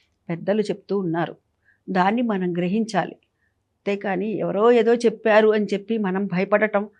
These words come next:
ఇంకా కొంతమంది అడుగుతున్నారు, "కూడా ఆ రోజున హోలీ పండగ అయింది కాబట్టి హోలీ కూడా ఆడుకోకూడదట కదా, హోలీ ఆడుకుంటే ఇంకా ఏదో ప్రమాదమట."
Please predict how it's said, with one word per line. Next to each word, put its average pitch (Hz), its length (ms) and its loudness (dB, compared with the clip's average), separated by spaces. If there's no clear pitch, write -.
ఇంకా 226 140 -4
కొంతమంది 226 400 0
అడుగుతున్నారు, 214 480 2
"కూడా 208 260 0
ఆ 190 80 6
రోజున 220 400 2
హోలీ 208 400 2
పండగ 214 320 0
అయింది 208 240 -2
కాబట్టి 196 580 0
హోలీ 214 240 6
కూడా 226 320 6
ఆడుకోకూడదట 208 760 4
కదా, 202 440 4
హోలీ 202 280 6
ఆడుకుంటే 208 600 6
ఇంకా 190 220 4
ఏదో 196 280 2
ప్రమాదమట." 202 840 4